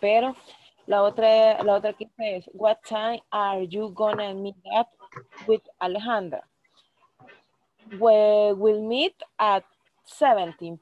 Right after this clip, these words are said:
P M." Y el último, ah, Miss, eh, teacher.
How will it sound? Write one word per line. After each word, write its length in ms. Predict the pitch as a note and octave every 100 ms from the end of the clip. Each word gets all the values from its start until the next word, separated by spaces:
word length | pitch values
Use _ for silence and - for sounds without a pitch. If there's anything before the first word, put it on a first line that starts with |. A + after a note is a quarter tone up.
| _
P 200 | A3 A3
M." 300 | F#3+ E3 D#3 D3+ _ - _ _ _ _ _ G#4 _ _ _ _
Y 220 | G#3 G#3+
el 160 | G#3 G3+
último, 420 | A3 - B3+ C4+ -
ah, 220 | A#3+ B3 - _ -
Miss, 400 | A#3 C4 D4 C#4 - G3+
eh, 220 | G3 F3+ _ _ _ _ _ - -
teacher. 280 | C4 -